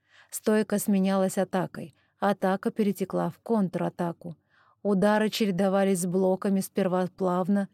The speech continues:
тягуче, потом всё быстрее. Мышцы и связки разогревались, деревянная сосна тела восстанавливала подвижность и гибкость.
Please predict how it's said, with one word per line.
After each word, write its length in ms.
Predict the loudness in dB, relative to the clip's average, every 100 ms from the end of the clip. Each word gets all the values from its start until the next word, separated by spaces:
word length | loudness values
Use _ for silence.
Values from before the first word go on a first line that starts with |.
| _
тягуче, 600 | -4 -2 0 -2 -2 -4
потом 360 | -4 -2 -2
всё 160 | -2 -2
быстрее. 600 | -2 -2 -2 0 0 -2 -8 _ _ _ _ _
Мышцы 560 | 2 4 2 0 0 0
и 60 |
связки 560 | 0 0 2 0 -4 -2
разогревались, 880 | 0 0 0 0 0 0 0 -4 -8
деревянная 720 | -4 0 2 2 2 2 0 0
сосна 480 | -2 -2 0 -2
тела 340 | -2 0 0 0
восстанавливала 880 | -2 -4 -2 -2 0 0 0 0 -2
подвижность 800 | -2 -4 -4 -4 -4 -6 -6 -6
и 60 |
гибкость. 640 | -2 -2 -4 -8 -12 -14